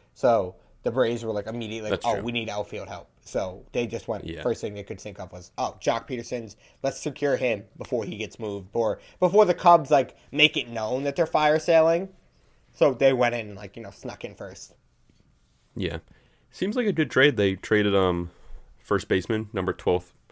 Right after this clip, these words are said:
Speaker 2: overall prospect in the organization for Jock Peterson.
Speaker 1: Wouldn't Chris
Speaker 2: Seems
Speaker 1: Bryant
Speaker 2: like
Speaker 1: have been the perfect fit for them, though? They need third base and outfield help.
Speaker 2: Well, I think they, they needed third base help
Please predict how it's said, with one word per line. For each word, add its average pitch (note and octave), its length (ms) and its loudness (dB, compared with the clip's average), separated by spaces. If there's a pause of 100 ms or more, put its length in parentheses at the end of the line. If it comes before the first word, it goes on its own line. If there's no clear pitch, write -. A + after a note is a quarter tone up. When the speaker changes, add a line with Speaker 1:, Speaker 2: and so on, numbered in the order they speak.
(160)
Speaker 2:
overall F#2+ 240 2
prospect F#2 440 0
in G2+ 60 -4
the F2 80 -2
organization F#2+ 560 -2
for G2 140 -6
Jock F#2 320 -6
Peterson. C#3+ 520 -6 (540)
Speaker 1:
Wouldn't D#4+ 300 2
Chris - 220 -2
Speaker 2:
Seems B2 160 2
Speaker 1:
Bryant D3 180 0
Speaker 2:
like - 0 -
Speaker 1:
have C#3 140 0
been C3 140 -4
the A#2+ 60 -4
perfect A#2+ 460 -6
fit G2 200 -12
for A#2+ 120 -10
them, B2+ 180 -6
though? C#3 160 -2
They B2 120 -4
need C#3 220 -6
third B2+ 320 -2
base A#2+ 300 -6
and A2+ 300 -10
outfield A2+ 440 -8
help. D3 320 -4 (1300)
Speaker 2:
Well, C3 180 0
I B2+ 40 0
think C#3 360 0 (160)
they, A2 280 0 (920)
they B2 220 2
needed C#3+ 360 2
third B2+ 280 -2
base G#2+ 240 0
help F#2 340 2